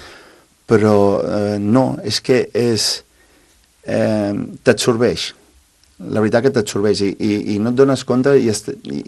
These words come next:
i ens hi passem el dia allà dins que sembla que, que no fem res, perquè dius,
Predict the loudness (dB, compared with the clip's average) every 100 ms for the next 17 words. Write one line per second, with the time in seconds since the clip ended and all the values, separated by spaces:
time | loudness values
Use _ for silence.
0 | -6 -4 -2 -2 -2 0 2 4 4 4
1 | 2 2 2 2 2 0 -2 -4 -2 0
2 | 4 4 4 0 -6 -20 _ -2 2 4
3 | 4 4 4 4 4 2 -2 -4 0 -2
4 | -2 -10